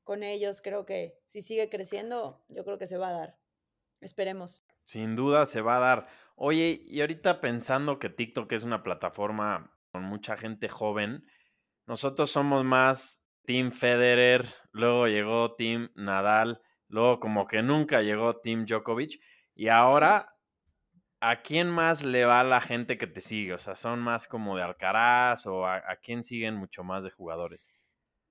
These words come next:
Speaker 1: Son muy defensores de Djokovic. Cuidado y pones un mal comentario de, de Novak Djokovic. En el tema de Carlos Alcaraz, sí he,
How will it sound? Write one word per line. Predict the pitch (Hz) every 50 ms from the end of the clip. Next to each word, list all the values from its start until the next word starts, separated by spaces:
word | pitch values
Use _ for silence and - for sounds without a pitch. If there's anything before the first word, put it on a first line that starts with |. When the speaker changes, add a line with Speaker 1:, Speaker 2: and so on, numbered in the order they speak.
| _ _ _ _ _
Speaker 1:
Son | - - - - 269 247 254 262 254 -
muy | - 185 185 208 220 240 254 269 277 294 262
defensores | 240 233 220 - 208 190 180 208 196 202 202 202 196 180
de | 180 175
Djokovic. | 170 180 185 185 - 214 202 202 208 - - -
Cuidado | - 202 190 196 202 208 214 220
y | 208
pones | 202 - 202 202 196 170
un | 196 190
mal | 185 180 185 185
comentario | 180 196 180 175 165 160 - 180 180 180 185 180
de, | 175 170 165 160 160 - _ _ _ -
de | 180 190 190
Novak | 202 202 208 202 202 190
Djokovic. | 185 220 214 220 247 233 240 254 254 - - _ _ _ - - _ _ -
En | 226 240
el | 269 254
tema | 277 320 330 349
de | 302
Carlos | - 294 302 311 285
Alcaraz, | 294 247 220 233 233 233 247 285 277 -
sí | - - - - - - - 285 302 330
he, | 339 349 349 -